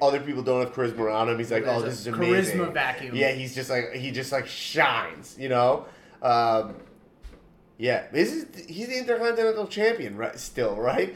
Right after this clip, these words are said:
Speaker 2: Yeah, but it doesn't, he's
Speaker 1: Uh,
Speaker 2: not,
Speaker 1: but
Speaker 2: like,
Speaker 1: he
Speaker 2: an
Speaker 1: doesn't
Speaker 2: impor-
Speaker 1: have a, he doesn't have a SummerSlam match. Charlotte doesn't have a s-, what's, this is bizarro. Like, all right, they randomly, listen to these matches. Like,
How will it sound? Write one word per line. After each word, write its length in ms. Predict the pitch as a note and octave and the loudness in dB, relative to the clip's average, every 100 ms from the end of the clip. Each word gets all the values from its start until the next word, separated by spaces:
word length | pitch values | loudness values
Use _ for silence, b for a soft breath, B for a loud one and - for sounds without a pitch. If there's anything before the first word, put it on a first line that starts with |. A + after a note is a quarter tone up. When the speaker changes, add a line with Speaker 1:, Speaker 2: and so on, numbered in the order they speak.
| E3 | -4
Speaker 2:
Yeah, 300 | E3+ F3+ F3+ | 0 2 0
but 100 | F3+ | -2
it 60 | |
doesn't, 360 | G#3 G3 F3+ - | -4 -4 -4 -8
he's 160 | F3+ | -6
Speaker 1:
Uh, 40 | F#3 | 0
Speaker 2:
not, 200 | G3 F3 | 2 2
Speaker 1:
but 100 | G3+ | 0
Speaker 2:
like, 100 | - | 2
Speaker 1:
he 140 | F3+ | 0
Speaker 2:
an 60 | G#3 | 8
Speaker 1:
doesn't 260 | A3 B3 A3+ | 10 12 10
Speaker 2:
impor- 20 | |
Speaker 1:
have 380 | A#3+ A#3 A3 F3+ | 10 10 8 4
a, 40 | |
he 140 | F#3+ | -4
doesn't 340 | G#3 F#3+ A3 A#3+ | 0 4 8 8
have 200 | A#3 A#3 | 8 10
a 140 | A#3+ A3+ - | 8 8 2
SummerSlam 600 | - B3 E4 - D#3+ A2+ | 6 6 6 2 0 0
match. 320 | - - - - _ _ _ _ - b b | -8 -12 -18 -20 _ _ _ _ -20 b b
Charlotte 520 | b - G3 A#3 D4 B3+ | b 4 10 10 10 6
doesn't 220 | B3 B3 | 6 8
have 100 | A#3+ | 8
a 40 | |
s-, 200 | A3 - | 6 2
what's, 300 | E3+ C4 - | 6 6 6
this 200 | G3 C4 | -2 -8
is 40 | C4+ | -4
bizarro. 680 | A3 D3+ G3 A3 D#3 - - B B | -4 4 10 12 10 6 -4 B B
Like, 280 | F#3 F#3 - | 2 4 6
all 60 | |
right, 180 | G3 - | 6 6
they 140 | F3+ G#3 | 4 4
randomly, 600 | F3 G#3+ B3+ C#4+ A3+ - | 6 8 8 6 0 -4
listen 240 | G3+ C#4+ | -4 0
to 60 | B3+ | 0
these 120 | G3+ | 0
matches. 340 | D3+ G#2+ G#2+ A2+ | 0 -2 -4 -2
Like, 200 | C3+ | -2